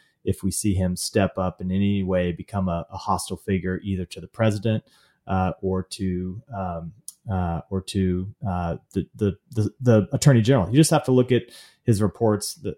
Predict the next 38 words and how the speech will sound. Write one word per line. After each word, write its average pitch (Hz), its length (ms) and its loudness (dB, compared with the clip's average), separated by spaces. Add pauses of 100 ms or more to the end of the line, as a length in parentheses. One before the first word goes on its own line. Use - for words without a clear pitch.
or 104 140 -2
his 101 220 0
remarks 98 400 -2
that - 80 -4
were 80 80 -2
reported 98 320 -4
in 90 40 -2
the 87 60 -4
Post 95 340 -6
last 90 240 -8
week, 101 200 0
where 87 120 -4
he 85 60 -4
told 90 220 -6
the 78 60 -18
president, 90 540 -4 (360)
uh, 90 60 -8
he 95 140 0
was 87 100 -2
gonna 87 220 2
land 90 260 2
the 87 60 -2
plane, 92 520 0
and 95 160 -4
then 95 160 0
in 92 80 -2
his 92 320 -6
resignation 98 600 0
letter 85 240 -2
that 80 160 -8
was 90 140 -8
just - 320 -6
effusive 135 720 4
with 92 180 -10
praise 85 380 -4
for - 120 -12
the 82 80 -6
president. 82 520 -6